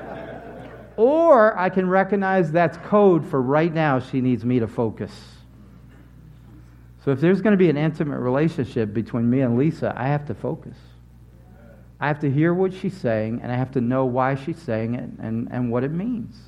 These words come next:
And when that happens, she feels close to me and I feel close to her. But if I'm not listening, it doesn't happen. Now, the other thing is this. Sometimes you'll think someone's not listening to you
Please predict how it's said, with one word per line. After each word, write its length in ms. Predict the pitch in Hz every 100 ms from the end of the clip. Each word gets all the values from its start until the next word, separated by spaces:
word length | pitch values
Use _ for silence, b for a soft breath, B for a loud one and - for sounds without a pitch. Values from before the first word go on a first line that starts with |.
| - - - - b b b b b b b 135
And 100 | 151
when 120 | 156
that 180 | 151 143
happens, 600 | 185 247 - 127 127 - -
she 200 | - 196
feels 400 | 196 190 185 175
close 480 | - - - - -
to 80 | 131
me 220 | 127 127
and 100 | 120
I 180 | 147 170
feel 240 | 170 156
close 400 | 151 - 131 123
to 120 | -
her. 260 | 131 196 320 - - - - - - b b b b -
But 120 | 143
if 100 | 147
I'm 140 | 165
not 240 | 170 - 190
listening, 680 | 233 - 131 101 107 117 151 - 175
it 40 |
doesn't 300 | 120 127 135
happen. 520 | 135 165 180 175 98 110
Now, 140 | 135
the 160 | 147 185
other 160 | 240
thing 220 | 214 214
is 120 | 196 180
this. 300 | 220 131 131
Sometimes 640 | 202 233 208 160 165 175 - B B B
you'll 200 | - 180
think 320 | 156 214 262 226
someone's 420 | 233 196 175 147
not 240 | 156 143
listening 560 | 147 214 220 185 131 123
to 140 | 123
you 480 | 110 107 110 139 165